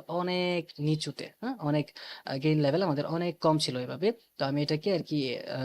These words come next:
বাড়িয়ে দিয়েছিলাম। এটা কতটুকু বাড়িয়েছিলাম? সেটা হলো আমাদের মাইনাস টুয়েলভ ডিবি হাই পিক যখন ছিল তখন হলো মাইনাস টুয়েলভ ডিবিতে রেখেছিলাম আমি।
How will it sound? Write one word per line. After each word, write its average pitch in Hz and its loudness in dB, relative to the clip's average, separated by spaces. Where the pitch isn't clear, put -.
বাড়িয়ে 147 6
দিয়েছিলাম। 131 -2
এটা 151 -8
কতটুকু 160 -6
বাড়িয়েছিলাম? 160 -2
সেটা 147 -4
হলো 143 2
আমাদের 135 -4
মাইনাস 143 0
টুয়েলভ 190 0
ডিবি 147 -6
হাই 143 2
পিক 156 0
যখন 156 -2
ছিল 165 -4
তখন 147 -4
হলো 143 -2
মাইনাস 139 -2
টুয়েলভ 175 -2
ডিবিতে 143 -2
রেখেছিলাম 127 -4
আমি। 123 -10